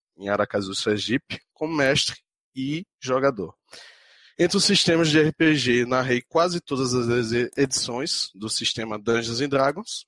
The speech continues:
menos a quarta edição. Vampiro, do sistema Storyteller, Aventuras Fantásticas, Paranoia,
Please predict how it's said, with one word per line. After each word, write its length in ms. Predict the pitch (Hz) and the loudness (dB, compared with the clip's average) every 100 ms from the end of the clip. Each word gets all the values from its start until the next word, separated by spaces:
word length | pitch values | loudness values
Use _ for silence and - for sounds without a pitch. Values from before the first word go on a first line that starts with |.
| - | -10
menos 300 | 95 92 98 | -10 -6 -4
a 80 | |
quarta 380 | 98 - 95 107 | -4 -2 -2 -4
edição. 340 | 104 - 117 139 _ _ _ - - - - _ | -2 -2 -4 -10 _ _ _ -20 -20 -20 -20 _
Vampiro, 720 | 113 151 170 190 202 254 262 - | 0 2 2 2 4 2 -2 -6
do 140 | 117 | -6
sistema 400 | - - - 110 | -4 -2 -4 -4
Storyteller, 800 | 113 113 110 123 139 160 180 180 - - | -4 -2 -4 -2 0 2 2 -2 -10 -4
Aventuras 560 | 123 127 120 165 165 | -2 -2 0 2 2
Fantásticas, 1040 | - 151 - 120 127 - 123 - - - - _ _ _ | 0 -2 0 0 0 -2 -2 0 0 -2 -8 _ _ _
Paranoia, 640 | 175 196 143 139 147 160 | 0 2 0 -2 -2 -4